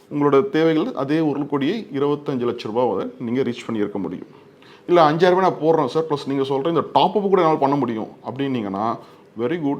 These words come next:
நீங்க அன்னைக்கு தேதியில பாத்தீங்கன்னா ஒரு அஞ்சாயிரம் பிளஸ் மாதம் மா-, வருஷம் வருஷம் பத்தாயிரம் ரூபாய் நீங்க பத்து பர்சன்ட் நீங்க ஆட் பண்றீங்க அப்படின்ற பட்சத்துல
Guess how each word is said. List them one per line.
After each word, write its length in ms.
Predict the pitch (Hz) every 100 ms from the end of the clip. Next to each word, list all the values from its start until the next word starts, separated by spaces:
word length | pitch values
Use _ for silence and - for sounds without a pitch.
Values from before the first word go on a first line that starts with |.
| -
நீங்க 260 | 135 131 127
அன்னைக்கு 380 | 123 156 151 156
தேதியில 100 | 160
பாத்தீங்கன்னா 680 | 139 127 120 117 127 127
ஒரு 180 | 120 117
அஞ்சாயிரம் 440 | 123 139 131 123 147 -
பிளஸ் 240 | 123 120 127
மாதம் 340 | 127 131 131
மா-, 260 | 127 - 120
வருஷம் 260 | 123 139
வருஷம் 220 | 120 143
பத்தாயிரம் 400 | 127 123 127 117
ரூபாய் 140 | 123 120
நீங்க 200 | 120 120
பத்து 120 | 123
பர்சன்ட் 220 | 120 139
நீங்க 160 | 127 117
ஆட் 120 | 117
பண்றீங்க 440 | 123 113 107 101 - 110
அப்படின்ற 300 | 104 113 104
பட்சத்துல 480 | 95 104 107 113